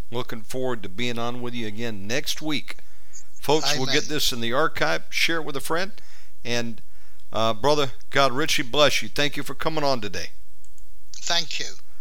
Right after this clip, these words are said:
Speaker 2: And I'll contact you on Tuesday.
Speaker 1: Sounds
Speaker 2: Okay.
Speaker 1: good. Thank you, brother.
Speaker 2: God bless you.
Speaker 1: God bless
Speaker 2: Bye-bye.
Speaker 1: you.
Speaker 2: Bye-bye.
Speaker 1: And I want to thank Maria and London for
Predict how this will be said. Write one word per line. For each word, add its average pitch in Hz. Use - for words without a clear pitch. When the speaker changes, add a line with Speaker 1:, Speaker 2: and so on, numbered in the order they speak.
Speaker 2:
And 156
I'll 151
contact 214
you 185
on 165
Tuesday. -
Speaker 1:
Sounds 98
Speaker 2:
Okay. -
Speaker 1:
good. 170
Thank 131
you, 147
brother. 110
Speaker 2:
God 196
bless 202
you. -
Speaker 1:
God 175
bless 139
Speaker 2:
Bye-bye. -
Speaker 1:
you. -
Speaker 2:
Bye-bye. 170
Speaker 1:
And 113
I 117
want 120
to -
thank 120
Maria 117
and 120
London 117
for 101